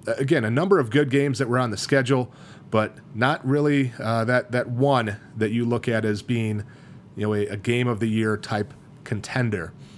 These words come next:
So I went with Mount Horeb Barneveld at Waunakee, a couple ranked teams in the Badger North Conference.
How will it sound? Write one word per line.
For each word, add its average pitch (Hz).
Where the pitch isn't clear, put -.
So 143
I 214
went 196
with 165
Mount 143
Horeb 175
Barneveld 135
at 139
Waunakee, 120
a -
couple 147
ranked 123
teams 131
in 127
the 139
Badger 117
North 120
Conference. 113